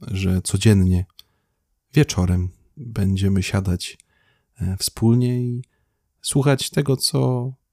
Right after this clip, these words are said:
co do nas mówi Pan Bóg, Jego marzeń na nas, e, Jego bliskości, Jego czułości, która,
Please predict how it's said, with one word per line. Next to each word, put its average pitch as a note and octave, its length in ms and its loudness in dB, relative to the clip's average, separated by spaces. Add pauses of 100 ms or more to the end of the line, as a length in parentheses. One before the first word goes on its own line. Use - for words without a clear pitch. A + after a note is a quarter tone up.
(440)
co - 140 0
do C3+ 60 4
nas B2+ 220 0
mówi G2+ 240 0
Pan F2+ 260 0
Bóg, - 300 -8 (720)
Jego A#2+ 180 2
marzeń G2 380 4
na F2+ 180 2
nas, F2+ 360 -6 (760)
e, F2 120 -2
Jego G2 220 2
bliskości, G2+ 640 0
Jego F2+ 180 -2
czułości, F#2+ 480 -4
która, F#2 300 -4